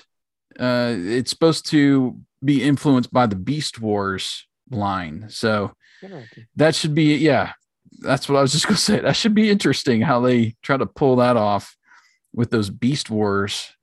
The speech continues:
Speaker 1: characters that were kinda strange. Like, one was a gorilla and one was a cheetah, and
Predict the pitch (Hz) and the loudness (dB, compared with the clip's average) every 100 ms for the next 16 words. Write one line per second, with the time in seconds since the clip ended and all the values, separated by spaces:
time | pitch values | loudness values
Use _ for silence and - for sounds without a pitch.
0 | - 135 107 76 - 101 92 - - 110 | -8 -4 -2 -4 -6 -6 -6 -8 -4 -2
1 | 101 104 98 92 _ _ _ _ _ - | -2 -2 -4 -6 _ _ _ _ _ -4
2 | 139 104 - - 107 101 98 95 87 117 | -2 0 -2 -2 -2 -2 -4 -4 0 2
3 | 117 110 98 101 113 147 151 143 139 113 | 2 0 -4 -2 0 2 2 2 2 2
4 | 131 117 101 - 160 147 139 139 131 104 | 2 2 -2 0 4 4 4 4 2 0
5 | 98 | -4